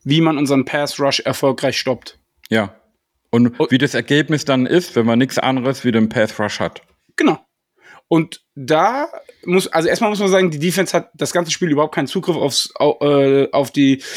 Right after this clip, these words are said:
Speaker 1: auf den Offense gehabt. Vielleicht sagen wir mal im dritten Quarter, das sah eigentlich ganz gut aus, da hat man, äh,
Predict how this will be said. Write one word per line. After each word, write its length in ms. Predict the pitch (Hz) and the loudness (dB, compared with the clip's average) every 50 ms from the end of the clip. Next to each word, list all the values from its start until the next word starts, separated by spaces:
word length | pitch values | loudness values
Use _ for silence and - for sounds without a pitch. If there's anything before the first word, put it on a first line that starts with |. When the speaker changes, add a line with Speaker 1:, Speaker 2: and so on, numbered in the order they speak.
| - - - _ _ - | -10 -10 -12 _ _ -2
Speaker 1:
auf 220 | - 98 147 - | 0 0 0 0
den 240 | - 151 143 143 135 - | 2 0 2 2 0 0
Offense 260 | - 160 - 202 180 - | -2 -2 0 -2 -2 -2
gehabt. 180 | 202 175 - - - - _ - | -4 -6 -6 -10 -20 -20 _ -8
Vielleicht 460 | - - 175 165 156 185 214 196 - | -2 0 2 2 2 2 0 -2 0
sagen 240 | - 185 185 190 190 | 0 2 2 4 4
wir 80 | 180 | 4
mal 180 | 175 170 165 143 | 4 2 2 0
im 140 | 147 147 131 | 0 0 -2
dritten 320 | - 151 196 190 214 196 | 0 0 0 0 -2 -4
Quarter, 500 | - - 156 165 185 208 - 233 240 254 | -4 -2 0 2 2 2 0 0 -2 0
das 220 | 190 180 156 - | 0 0 0 2
sah 160 | - 185 175 - | 2 2 2 4
eigentlich 300 | 170 175 180 175 - - | 2 2 2 0 0 0
ganz 200 | 175 151 - - | -2 -2 -2 -2
gut 180 | - 226 - | -2 -2 0
aus, 200 | - - 208 - | 2 0 0 0
da 100 | - 170 | 0 -2
hat 140 | 156 180 - | -2 -2 -2
man, 320 | 175 180 175 175 175 170 | 0 0 2 2 2 0
äh, 260 | - - 156 156 156 | 0 2 2 2 2